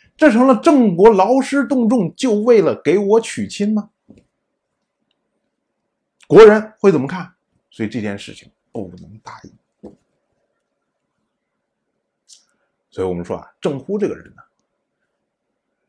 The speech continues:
有立场、有想法、有原则，但是太骄傲。所以虽然一个如此英勇善战的大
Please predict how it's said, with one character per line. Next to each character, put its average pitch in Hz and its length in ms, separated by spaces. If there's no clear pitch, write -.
有 123 140
立 240 140
场、 - 160
有 113 140
想 104 240
法、 - 220
有 92 180
原 95 200
则， - 140
但 95 160
是 - 260
太 - 220
骄 104 360
傲。 - 200
所 156 280
以 117 280
虽 185 400
然 135 340
一 117 180
个 110 280
如 143 400
此 117 360
英 180 360
勇 110 320
善 107 300
战 104 220
的 78 100
大 - 100